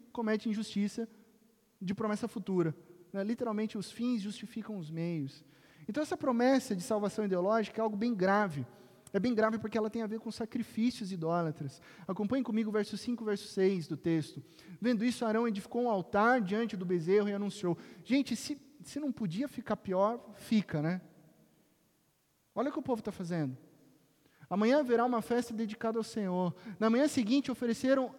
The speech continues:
holocaustos e sacrifícios de comunhão. O povo se assentou para comer e beber e levantou-se para se entregar à farra." Essa palavra farra hebraica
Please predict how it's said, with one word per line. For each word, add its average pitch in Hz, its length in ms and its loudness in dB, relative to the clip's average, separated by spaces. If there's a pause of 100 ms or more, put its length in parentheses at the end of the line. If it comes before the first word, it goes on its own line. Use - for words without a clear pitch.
holocaustos 247 720 2
e 214 40 -10
sacrifícios 233 600 -2
de 233 80 -8
comunhão. 190 500 0 (300)
O 233 80 0
povo 285 240 2
se - 140 -2
assentou 247 360 -2
para 254 220 -2
comer 226 380 2
e 269 40 -2
beber 190 720 0
e 214 60 0
levantou-se 220 580 0
para 214 180 -4
se - 120 -6
entregar 190 520 -2 (320)
à 208 140 -4
farra." 147 720 -4 (1080)
Essa - 140 -16
palavra 180 380 -4
farra 165 500 -2
hebraica 151 560 0